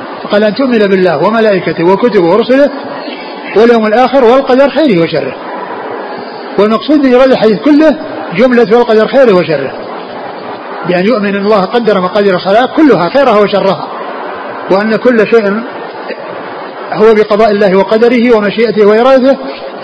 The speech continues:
وقد سبق به علمه الأزلي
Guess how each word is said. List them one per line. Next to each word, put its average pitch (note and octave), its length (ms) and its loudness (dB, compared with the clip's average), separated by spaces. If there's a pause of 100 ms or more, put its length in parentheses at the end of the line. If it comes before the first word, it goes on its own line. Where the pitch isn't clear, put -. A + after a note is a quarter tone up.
(220)
وقد G3+ 280 0
سبق B3 280 2
به G#3+ 340 4
علمه B3 340 2
الأزلي G#3+ 720 2